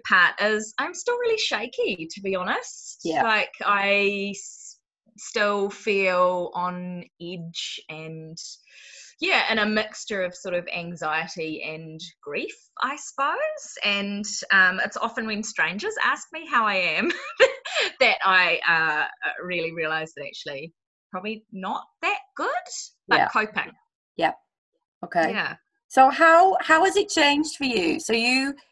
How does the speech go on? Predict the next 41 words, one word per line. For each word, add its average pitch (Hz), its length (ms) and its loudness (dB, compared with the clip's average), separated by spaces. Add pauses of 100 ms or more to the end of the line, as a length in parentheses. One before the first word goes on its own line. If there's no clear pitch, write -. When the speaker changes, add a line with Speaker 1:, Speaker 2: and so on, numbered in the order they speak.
Speaker 2:
you 233 680 2
have 214 280 6
two 233 340 2
babies 208 460 4
at - 140 4
home. 180 440 6 (640)
Um, 190 240 6
Speaker 1:
Mm. 180 140 -6
Speaker 2:
and, 190 180 2
and 254 160 4
how, 320 300 6 (240)
what 285 280 4
did 302 160 -8
it, 294 140 4
what 254 140 4
did 262 140 -4
it - 100 0
used 226 260 0
to 226 80 -2
look - 120 -2
like? 123 260 6
So 190 220 2
they, 202 220 4
did 208 180 -10
they 202 240 0
go 175 160 -2
to 175 180 -6
daycare? 240 480 8
Were 214 80 -2
you 185 220 0
alone 185 340 4
a 175 60 -4
lot 170 160 2
of 170 80 -6
the 165 60 -12
time 170 260 0
during 165 180 -4
the 156 80 -8
day? 220 600 0 (480)
Speaker 1:
Mm. 180 720 -8 (340)
My 220 540 4